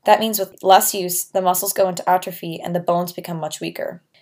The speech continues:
Because of this, astronauts must exercise every single day. Other things that affect by the change of gravity is the circulation of blood and water through our bodies. Our blood will rush to our legs with the pull of gravity.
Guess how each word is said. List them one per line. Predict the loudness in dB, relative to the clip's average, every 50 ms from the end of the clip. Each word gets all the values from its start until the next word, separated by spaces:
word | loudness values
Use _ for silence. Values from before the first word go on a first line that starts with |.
| _ _
Because | 0 4 4 4 4 4
of | 6
this, | 6 6 6 4 0 0 2
astronauts | 2 2 2 2 0 0 0 0 0 -2 -4
must | -2 -2 -2 0 0
exercise | 0 0 0 -2 -4 -2 0 0 0 0 0 0
every | 0 0 0 -2 -4
single | -4 -4 -4 -4 -4 -2
day. | -2 -2 -2 -2 -4 -8 -14 -20 _ _ _ _
Other | 4 6 6 6
things | 4 2 -2 -2 -2
that | -2 -4
affect | -2 0 0 0 0 -2 -4
by | -6
the | -6 -6
change | -8 -8 -8 -6 -6 -8
of | -6 -2
gravity | 0 2 2 0 -2 -4 -10 -10 -14 -16 _ -10
is | -8 -6
the | -4
circulation | -2 0 0 0 0 0 0 0 0 0 -2 -4 -8
of | -8 -2
blood | 2 4 6 6 4
and | 2 -2 -2 2
water | 2 4 4 4 2
through | 0 -2 -2
our | -2 0
bodies. | 0 0 0 0 -2 -6 -10 -12 -12 -12 _ _ _ _ _ _ _ 6
Our | 8 8 8
blood | 8 8 10 10 10
will | 8 6 6
rush | 8 8 8 8 8 6 0 -4
to | -2 2 2
our | 4 4
legs | 6 6 6 4 4 2 -2
with | -4 -4
the | -6 -6
pull | -2 2 2 2
of | 2 2
gravity. | 0 0 0 2 0 -2 -6 -12 -14 -16